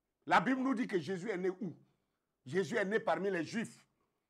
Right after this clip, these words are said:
Jésus est né parmi les Juifs, que ça rentre bien. Et Jésus, ouais, je sais ce que, voilà, voilà, voilà.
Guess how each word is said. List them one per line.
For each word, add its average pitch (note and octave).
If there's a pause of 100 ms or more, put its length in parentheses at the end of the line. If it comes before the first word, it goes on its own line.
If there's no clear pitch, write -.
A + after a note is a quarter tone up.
(680)
Jésus A3+
est G#3
né A#3+
parmi A3 (120)
les C#3+
Juifs, D3+
que F3+
ça D3+
rentre C#3+
bien. A#2 (800)
Et C#3+
Jésus, F3 (280)
ouais, D3+
je D3+
sais G3+
ce -
que, G3
voilà, D3+
voilà, C#3
voilà. C#3